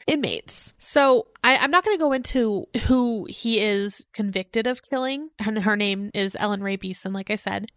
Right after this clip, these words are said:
But I wanna bring up just something that came up during his trial that Tim Miller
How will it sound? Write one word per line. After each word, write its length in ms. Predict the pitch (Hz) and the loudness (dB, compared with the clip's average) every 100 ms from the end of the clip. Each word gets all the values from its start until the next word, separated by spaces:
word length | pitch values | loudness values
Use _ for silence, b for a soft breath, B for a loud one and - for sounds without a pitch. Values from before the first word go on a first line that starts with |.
| 226 | 4
But 280 | 302 233 - | 6 6 4
I 100 | 233 | 0
wanna 240 | 226 262 359 | 2 2 0
bring 220 | 320 262 | 0 2
up 180 | 220 220 | 0 0
just 200 | 214 - | -6 -4
something 320 | 247 226 226 | -4 -2 -4
that 120 | 202 | -4
came 220 | - 214 202 | -2 -2 0
up 280 | 190 196 | -4 -6
during 580 | - 190 190 196 202 208 | -4 -2 -2 -2 -4 -8
his 320 | - 208 190 - | -6 -4 -4 -8
trial 760 | - 196 175 185 208 254 277 - | -6 -4 -2 0 2 0 -2 -4
that 300 | 208 214 - | 4 4 2
Tim 360 | - 269 233 | -2 -2 2
Miller 540 | 208 202 190 117 60 | 2 2 2 0 -4